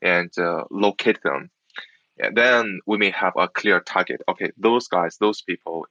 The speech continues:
here, okay, I should, like, target them. And the second, try to find a weapon. The weapon being, like, you know, marketing, right? So, um, how I can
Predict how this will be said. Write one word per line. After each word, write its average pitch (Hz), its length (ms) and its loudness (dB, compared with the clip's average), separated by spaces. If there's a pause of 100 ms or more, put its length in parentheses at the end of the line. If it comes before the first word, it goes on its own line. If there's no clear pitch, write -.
(280)
here, 92 580 -2 (120)
okay, - 220 -8
I 85 80 0
should, 87 220 0
like, 85 120 -2 (100)
target 95 300 -2
them. 87 280 -2 (360)
And 101 80 -2
the 95 60 -6
second, 95 520 0 (300)
try 113 160 2
to - 60 -4
find 107 200 2
a 95 60 0
weapon. 90 540 -2 (420)
The 95 80 -2
weapon 120 420 0
being, 101 280 2
like, 85 200 -4
you 90 80 -4
know, 85 80 -8
marketing, 95 500 -2 (340)
right? - 160 -6 (480)
So, 92 380 2
um, 87 340 0 (120)
how 120 300 2
I 131 100 4
can 104 400 -4